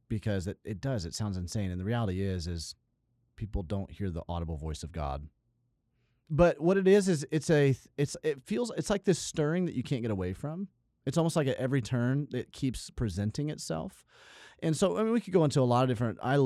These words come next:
my favorite thing to do is to help people find their calling in life. And I think that,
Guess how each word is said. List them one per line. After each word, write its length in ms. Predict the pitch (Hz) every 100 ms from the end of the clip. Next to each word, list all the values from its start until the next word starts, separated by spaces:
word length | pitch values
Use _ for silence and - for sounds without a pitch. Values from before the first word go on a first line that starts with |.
| 127
my 220 | 139 165
favorite 480 | 170 - 143 131 120
thing 200 | 131 120
to 100 | 113
do 260 | 104 101 110
is 80 | 104
to 80 | 101
help 200 | 104 -
people 180 | 95 95
find 240 | 101 92
their 80 | 85
calling 500 | - 82 69 67 78 _
in 140 | - 87
life. 340 | 58 50 - _ - - -
And 100 | 135
I 80 | 151
think 240 | 175 151
that, 140 | 127